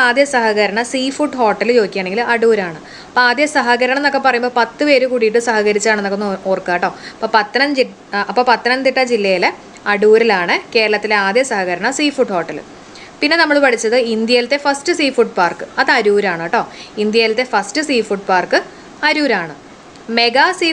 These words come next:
ഫുഡ് പാർക്ക് ചോദിക്കുകയാണെങ്കിൽ ചേർത്തലയിലാണ്, ചേർത്തലയിലെ പള്ളിപ്പുറത്താണ്. മെഗാ സീ ഫുഡ് പാർക്ക് പള്ളിപ്പുറം, ചേർത്തലയിൽ കേട്ടോ. ഇത്രയൊക്കെയാണല്ലോ. അപ്പോൾ ഒന്നും കൂടെ നമുക്ക് നോക്കാം.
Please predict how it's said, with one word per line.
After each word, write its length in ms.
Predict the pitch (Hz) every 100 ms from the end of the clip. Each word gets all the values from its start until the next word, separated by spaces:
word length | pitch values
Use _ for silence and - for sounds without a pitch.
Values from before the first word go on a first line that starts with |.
| 302
ഫുഡ് 180 | 277 -
പാർക്ക് 240 | 240 226 233
ചോദിക്കുകയാണെങ്കിൽ 540 | 208 190 196 180 185 285 233
ചേർത്തലയിലാണ്, 800 | 202 196 196 220 220 202 175 262 -
ചേർത്തലയിലെ 500 | 214 190 196 180 220 -
പള്ളിപ്പുറത്താണ്. 680 | 240 240 233 226 208 165 156 - 196
മെഗാ 260 | 214 214 247 285
സീ 80 | 240 214
ഫുഡ് 180 | 190 -
പാർക്ക് 320 | 185 185 330 - - - - -
പള്ളിപ്പുറം, 420 | 269 196 170 - - -
ചേർത്തലയിൽ 440 | 214 190 180 170 160
കേട്ടോ. 160 | 208 214 - - - - - -
ഇത്രയൊക്കെയാണല്ലോ. 640 | 302 339 320 311 294 262 240 240 - - 269
അപ്പോൾ 100 | 294
ഒന്നും 180 | 277 277
കൂടെ 120 | 285
നമുക്ക് 160 | 285 269
നോക്കാം. 280 | 247 214 262